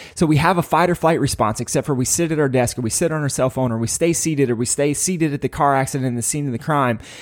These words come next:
And all these things contribute to the brain being like, "Why aren't you getting up and running away or fighting like I need you to? I need you to be in lots of movement."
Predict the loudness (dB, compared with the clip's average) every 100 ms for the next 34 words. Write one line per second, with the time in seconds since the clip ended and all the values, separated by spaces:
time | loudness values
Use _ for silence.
0 | -20 -4 -4 0 4 4 4 0 -2 0
1 | 0 2 0 -2 -4 0 0 0 -2 0
2 | 2 2 2 2 2 2 0 -2 -6 -20
3 | _ _ -6 0 2 2 2 0 0 -2
4 | 2 0 2 0 0 -2 -2 0 0 2
5 | 2 2 0 -4 -2 -2 0 2 2 0
6 | -4 -4 -2 0 0 0 -2 -2 -2 0
7 | 0 2 2 0 0 0 0 2 0 -2
8 | 0 0 2 -2